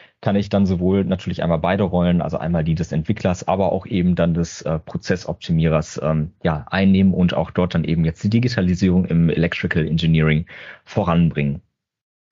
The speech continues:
Ähm, ich freue mich zudem, dass wir in unserem heutigen Podcast uns direkt auch an die Empfänger des, äh, der Digitalisierung im Electrical Engineering richten,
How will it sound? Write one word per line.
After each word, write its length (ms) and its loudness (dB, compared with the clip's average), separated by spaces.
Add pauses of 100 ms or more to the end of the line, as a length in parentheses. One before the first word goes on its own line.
(600)
Ähm, 400 2
ich 140 -4
freue 160 -2
mich 120 -2
zudem, 320 0
dass 240 -2
wir 240 2
in 140 -4
unserem 300 -2
heutigen 340 -2
Podcast 640 -4
uns 240 -4
direkt 380 0
auch 160 -2
an 100 -2
die 120 -2
Empfänger 440 0
des, 380 -6
äh, 280 0
der 120 0
Digitalisierung 760 0
im 340 2
Electrical 520 -2
Engineering 600 2
richten, 440 0